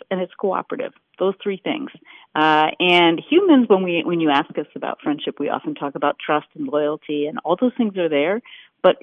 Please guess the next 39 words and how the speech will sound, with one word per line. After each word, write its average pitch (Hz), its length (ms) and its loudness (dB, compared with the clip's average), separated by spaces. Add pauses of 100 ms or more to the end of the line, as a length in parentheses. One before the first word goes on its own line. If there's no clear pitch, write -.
really, 302 460 2
when 220 180 2
you 185 120 -4
think 196 140 -6
about 147 160 -2
it, - 60 -16
these 233 180 0 (140)
three 220 180 -2
things 151 320 -4 (100)
seem 156 200 -6
to - 100 -18
be 143 380 -2 (380)
really 160 300 0
critical. - 600 -4
And 151 460 -2
it, 156 240 -2 (140)
it, - 240 -4 (160)
um, 160 480 -4 (100)
so 160 140 4
again, 151 380 2
it's 139 160 -4 (160)
positive, 196 480 2 (120)
makes - 240 2
you 151 120 -10
feel 165 180 0
good, 165 240 -2 (200)
it's 147 200 -16
long-lasting 175 840 0
and 127 100 -8 (100)
stable, 151 460 -2 (460)
and 139 440 -4
it's 160 200 -4 (100)
cooperative. - 600 -4 (100)
So 156 80 -6
there's 147 200 -4
a 147 80 -4
reciprocal 147 880 -4 (840)
a-, - 360 -2
element - 360 0